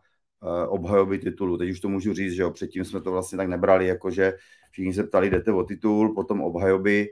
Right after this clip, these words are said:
Říkám postupně, obhajoby budou, až budeme mít titul, jo. Teď je ten krok toho titulu, tak teď už ten titul je.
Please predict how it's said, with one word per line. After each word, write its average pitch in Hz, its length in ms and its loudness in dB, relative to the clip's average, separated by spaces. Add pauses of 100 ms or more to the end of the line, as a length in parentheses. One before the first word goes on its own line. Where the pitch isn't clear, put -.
(360)
Říkám 95 340 -2
postupně, 92 640 -4 (680)
obhajoby 101 460 2
budou, 101 340 0
až 101 80 0
budeme 98 220 -4
mít 101 160 -2
titul, 82 440 -4
jo. 76 160 -4
Teď 101 320 -2
je 104 80 0
ten 95 260 -2
krok 95 320 0
toho 95 160 0
titulu, 110 680 -2
tak 87 100 -8 (120)
teď 92 160 -8
už 98 80 -12
ten 92 160 -8
titul 95 280 -6
je. 98 260 2